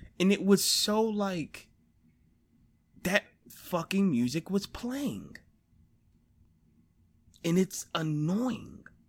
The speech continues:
It's even more annoying because while you're sitting there chewing the fucking life out of your food, you're thinking about everything that led up to this damn fight.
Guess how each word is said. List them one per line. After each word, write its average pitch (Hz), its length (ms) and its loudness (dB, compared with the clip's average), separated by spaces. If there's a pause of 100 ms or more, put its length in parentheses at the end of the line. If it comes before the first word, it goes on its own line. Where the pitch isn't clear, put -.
(760)
It's - 240 0
even 160 260 6
more 170 300 4
annoying 113 360 2
because 113 460 -2 (220)
while 117 340 -2
you're 156 160 2
sitting 113 320 -2
there 104 180 -2
chewing 120 760 4
the 98 120 -2
fucking 151 580 -6
life 131 280 -2
out 110 140 -4
of 87 120 -6
your 92 140 -6
food, 98 560 -2 (1300)
you're 190 260 2
thinking 139 520 0
about 113 400 -2
everything 127 560 -2
that 135 160 -4
led 107 200 -4
up 123 140 -6
to 110 160 -8
this 147 200 -4
damn 107 380 -4
fight. 285 500 -8